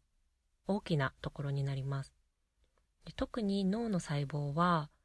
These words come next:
あ、私たちが一日こうやって呼吸して酸素を取り入れてる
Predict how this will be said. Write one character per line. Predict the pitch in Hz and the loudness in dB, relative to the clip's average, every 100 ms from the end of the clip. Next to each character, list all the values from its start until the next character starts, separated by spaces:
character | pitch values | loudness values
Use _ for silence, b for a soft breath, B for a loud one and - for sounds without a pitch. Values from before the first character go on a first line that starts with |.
| _ _ _ 175 | _ _ _ -2
あ、 | |
私 | 170 208 | 0 0
た | - | -2
ち | 170 | -4
が | 151 | -4
一 | 147 - | -4 0
日 | 151 - | -2 -2
こ | - 151 | -6 -2
う | |
や | 143 | -2
っ | |
て | - 147 | -4 -6
呼 | - 147 | -6 -8
吸 | 160 147 | -6 -4
し | - | -4
て | - 214 | -2 -2
酸 | 185 170 | 0 0
素 | 156 | 0
を | 147 | -4
取 | - 147 | -4 -2
り | 147 | -2
入 | |
れ | 147 | -4
て | - 143 | -4 -4
る | 139 135 | -4 -6